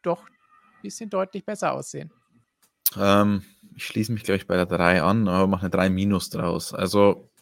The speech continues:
Speaker 2: das Potenzial dann nicht abzurufen, ist natürlich schon ärgerlich, aber <laughs> jetzt habe ich mir gerade überlegt, das Potenzial nicht abrufen, das trifft ja irgendwie auf fast alle außer Red Bull und Mercedes zu in diesem ganzen, in diesem ganzen Feld.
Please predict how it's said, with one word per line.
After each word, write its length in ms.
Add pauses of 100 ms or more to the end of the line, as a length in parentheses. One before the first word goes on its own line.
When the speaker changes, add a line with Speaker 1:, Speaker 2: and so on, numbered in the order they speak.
(720)
Speaker 2:
das 180
Potenzial 580
dann 160
nicht 200
abzurufen, 520
ist 60
natürlich 280
schon 140
ärgerlich, 380
aber 160 (560)
<laughs> 400
jetzt 160
habe 100
ich 60
mir 100
gerade 180
überlegt, 520 (100)
das 140
Potenzial 560
nicht 120
abrufen, 280
das 140
trifft 200
ja 80
irgendwie 500 (760)
auf 140
fast 380
alle 240
außer 500
Red 220
Bull 120
und 100
Mercedes 480
zu 120
in 80
diesem 200
ganzen, 500 (220)
in 60
diesem 220
ganzen 320
Feld. 400